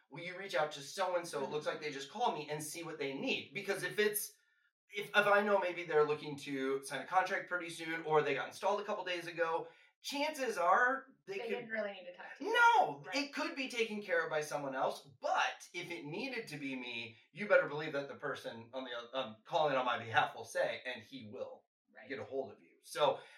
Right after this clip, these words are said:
Speaker 1: uh, you know, having somebody do that for you, and if you want that <laughs> best customer service,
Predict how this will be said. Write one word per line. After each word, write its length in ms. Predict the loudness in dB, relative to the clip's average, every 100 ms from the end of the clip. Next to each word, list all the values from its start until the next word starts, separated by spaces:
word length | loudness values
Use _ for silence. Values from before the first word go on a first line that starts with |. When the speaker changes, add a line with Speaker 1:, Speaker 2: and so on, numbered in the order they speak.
| 0
Speaker 1:
uh, 240 | 4 4 4
you 100 | 2
know, 80 | 2
having 300 | 4 4 4
somebody 260 | 0 0 0
do 100 | 2
that 120 | 2
for 140 | 2
you, 260 | 0 0 0
and 240 | 0 -2 -8 _ _ -10
if 160 | -10
you 140 | -8 -2
want 340 | 2 2 0
that 340 | -2 0 0 -2 -8 _ _ _ _ _
<laughs> 60 | -16 -16 _ _ _ _
best 300 | -4 -4 -4
customer 580 | 4 4 4 0 2 2
service, 680 | 0 -2 2 4 4 2 2